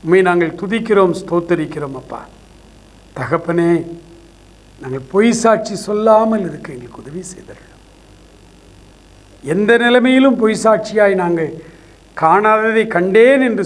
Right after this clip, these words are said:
சொல்லிவிடாதபடி நீ கிருபை தார்.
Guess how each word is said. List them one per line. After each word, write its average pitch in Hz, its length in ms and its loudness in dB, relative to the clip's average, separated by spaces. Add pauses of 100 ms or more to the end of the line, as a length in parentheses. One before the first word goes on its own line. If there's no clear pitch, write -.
சொல்லிவிடாதபடி 170 760 -6 (920)
நீ - 180 -18
கிருபை 180 380 -6
தார். - 280 -16